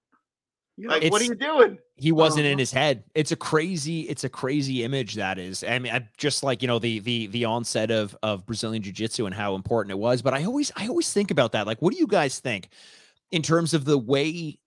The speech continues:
Speaker 3: strategy is going in the
Speaker 1: Mm-hmm.
Speaker 3: U F C? Uh, for a while, leg kicks were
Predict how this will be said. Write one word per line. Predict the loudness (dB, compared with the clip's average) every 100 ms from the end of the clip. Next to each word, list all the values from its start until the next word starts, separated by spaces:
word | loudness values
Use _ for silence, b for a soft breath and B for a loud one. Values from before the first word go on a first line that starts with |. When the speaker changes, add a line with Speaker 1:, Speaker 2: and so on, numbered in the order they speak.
| _
Speaker 3:
strategy | -8 -2 2 4 2 0 -2 -2
is | -2 -4
going | -4 -4 -4 -6 -12 -8
in | -6
the | -2
Speaker 1:
Mm-hmm. | -2
Speaker 3:
U | -2
F | -2
C? | -2 -2 -2 -6 _
Uh, | 2 4 4 2
for | 4 6
a | 8
while, | 6 6 4 2 0 -6 _ _ _ _ _ _ _
leg | 0 0 0
kicks | 2 2 2 -4 -6 -2
were | 2 4 2